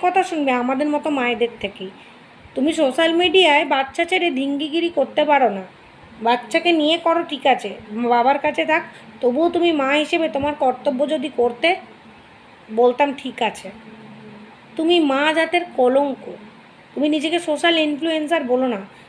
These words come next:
তুমি হচ্ছে ওই চুলের ইনফ্লুয়েন্সার, ঠিক আছে? নিজের বাচ্চাকে দেখো না, ধেই ধেই করে নেচে বেড়াও, জিজুর পেছনে বাইকে বসে হ্যাঁ হ্যাঁ করে ঘুরছো,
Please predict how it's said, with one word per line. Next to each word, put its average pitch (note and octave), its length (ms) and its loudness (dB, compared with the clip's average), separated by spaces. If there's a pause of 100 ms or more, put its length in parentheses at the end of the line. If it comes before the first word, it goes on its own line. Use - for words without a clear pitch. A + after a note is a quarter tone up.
(160)
তুমি C4+ 140 0
হচ্ছে D#4+ 260 0
ওই F4 140 2
চুলের D#4 360 2
ইনফ্লুয়েন্সার, G#3+ 720 0
ঠিক C#4+ 180 -4
আছে? D4 320 0 (1080)
নিজের B3+ 280 2
বাচ্চাকে C4+ 640 2
দেখো D4 280 0
না, B3+ 220 -2
ধেই B3+ 240 -2
ধেই D#4 160 -2
করে D#4+ 220 -2
নেচে C#4 340 -2
বেড়াও, C#4 340 2
জিজুর C4+ 360 -6 (320)
পেছনে D4 460 2
বাইকে C4 420 2
বসে C#4 340 2
হ্যাঁ C4 340 2
হ্যাঁ D4 340 2
করে D4 140 6
ঘুরছো, C4+ 680 2